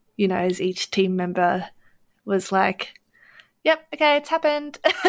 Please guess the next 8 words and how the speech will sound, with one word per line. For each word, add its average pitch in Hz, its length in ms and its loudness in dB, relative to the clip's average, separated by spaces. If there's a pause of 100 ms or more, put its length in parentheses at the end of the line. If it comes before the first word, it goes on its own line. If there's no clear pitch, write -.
(1900)
Um, 185 480 4 (1900)
yeah, 185 400 -2
I 214 100 4
think 214 260 0
is 196 140 -2
a 196 80 2
little 202 260 4
bit 190 300 -2